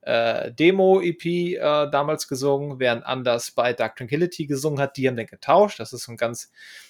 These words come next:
äh, witziger Switch, der ist auch, äh, bekannt.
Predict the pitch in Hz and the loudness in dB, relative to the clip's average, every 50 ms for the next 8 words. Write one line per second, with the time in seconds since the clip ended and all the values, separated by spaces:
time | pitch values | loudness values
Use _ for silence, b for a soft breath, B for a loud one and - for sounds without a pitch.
0 | B B _ - - 127 123 120 113 107 123 127 - - 135 123 123 113 110 110 | B B _ -4 0 2 2 2 0 -2 -6 -10 -8 -8 -6 0 0 2 2 2
1 | 107 - - 139 170 - - - - 127 110 117 - - 131 120 117 - _ 120 | -2 -4 -6 -6 -6 -6 -6 -8 -6 -6 -6 -6 -6 -4 -4 -4 -4 -6 _ -8
2 | 120 113 113 110 110 - - 135 - - 131 131 143 156 - _ | -6 -4 -4 -6 -8 -14 -16 -14 -6 -2 0 0 0 -2 -8 _